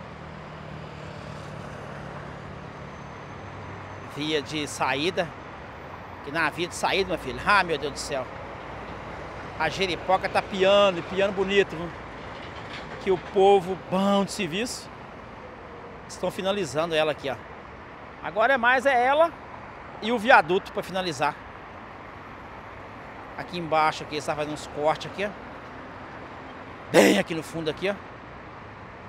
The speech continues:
Olha lá. A rapaziada tá largando serviço agora, que eles largam em média quatro horas, quatro e meia, cinco horas. Que aparentemente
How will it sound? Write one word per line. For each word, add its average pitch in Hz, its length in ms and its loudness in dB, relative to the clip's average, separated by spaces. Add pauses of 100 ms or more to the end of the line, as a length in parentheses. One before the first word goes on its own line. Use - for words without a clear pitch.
(960)
Olha 127 120 -4
lá. 104 60 -4 (960)
A 147 60 -4
rapaziada 147 580 2
tá 156 100 0
largando 143 280 2
serviço 147 280 -6
agora, 165 260 2
que 151 60 -8
eles 135 100 -8
largam 143 260 0
em 143 40 -4
média 139 420 0
quatro 147 320 2
horas, 147 340 6 (420)
quatro 180 320 12
e 170 60 0
meia, 160 420 6 (460)
cinco - 420 -4
horas. 160 600 6 (720)
Que 147 80 -4
aparentemente 156 1300 2